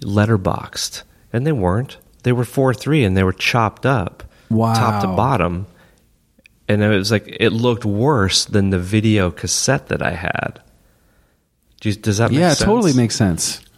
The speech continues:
Speaker 1: Um, 'cause I'm just saying that without really thinking it through
Speaker 2: No, I
Speaker 1: top
Speaker 2: know
Speaker 1: to
Speaker 2: what you
Speaker 1: bottom.
Speaker 2: mean.
Speaker 1: Anyway, so, so, you know,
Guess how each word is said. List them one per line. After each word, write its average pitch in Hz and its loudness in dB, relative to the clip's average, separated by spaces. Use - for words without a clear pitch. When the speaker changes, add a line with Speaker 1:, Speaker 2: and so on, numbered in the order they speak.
Speaker 1:
Um, 95 2
'cause 107 0
I'm 107 0
just 104 -2
saying 104 2
that 90 0
without 87 -2
really 90 -2
thinking 85 -6
it 85 -4
through 87 -4
Speaker 2:
No, 196 0
I 226 0
Speaker 1:
top 254 0
Speaker 2:
know 262 0
Speaker 1:
to 233 0
Speaker 2:
what 202 -4
you - -2
Speaker 1:
bottom. 127 0
Speaker 2:
mean. 156 -2
Speaker 1:
Anyway, 110 0
so, 151 0
so, 139 0
you 101 0
know, 90 2